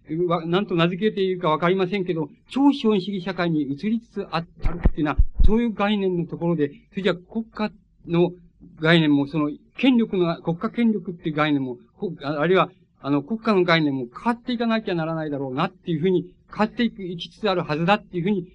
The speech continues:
あの、当然なるわけです。で、それがどういうふうに変わりつつあるかって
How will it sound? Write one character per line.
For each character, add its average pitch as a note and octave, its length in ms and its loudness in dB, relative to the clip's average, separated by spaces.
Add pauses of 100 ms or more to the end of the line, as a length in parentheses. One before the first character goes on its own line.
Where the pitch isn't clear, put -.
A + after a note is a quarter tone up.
(220)
あ C#3 80 -4
の、 C3+ 320 -2 (200)
当 B3 200 -2
然 B3 200 2
な G#3 120 0
る F3 80 0
わ B2+ 100 -4
け B2 80 -8
で A2 60 -16
す。 - 80 -20 (200)
で、 G#3+ 120 2
そ G3 120 -4
れ A3+ 80 0
が A#3+ 100 0
ど G#3+ 180 -4
う C4 60 -4
い A#3+ 40 0
う F#3+ 60 -6
ふ A3+ 80 -2
う G#3 80 -2
に F#3 180 -2
変 F3+ 100 -20
わ F3 120 0
り F#3 100 -4
つ - 80 -20
つ - 80 -6
あ F3+ 60 -2
る E3+ 80 -6
か F3 120 -4
っ E3+ 80 -4
て D#3 340 -4